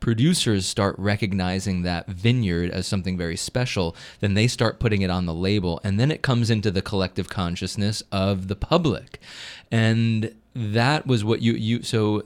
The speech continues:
originally Expression was to showcase the, the, the, the vineyard to the, to the,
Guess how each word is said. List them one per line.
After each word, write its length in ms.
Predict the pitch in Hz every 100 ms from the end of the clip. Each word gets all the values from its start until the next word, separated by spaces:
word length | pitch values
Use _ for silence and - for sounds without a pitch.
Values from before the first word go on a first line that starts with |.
| -
originally 560 | 110 98 135 151 123
Expression 600 | 98 - - 107 98 107
was 140 | 98 95
to 80 | -
showcase 720 | - 104 98 - 98 92 - - - - -
the, 580 | 95 98 98 98 95 92 95
the, 100 | 101
the, 360 | 90 92 90 92
the 160 | 101
vineyard 440 | 90 104 104 98 -
to 120 | 101
the, 360 | 90 90 87 -
to 120 | - 107
the, 520 | 92 95 90 87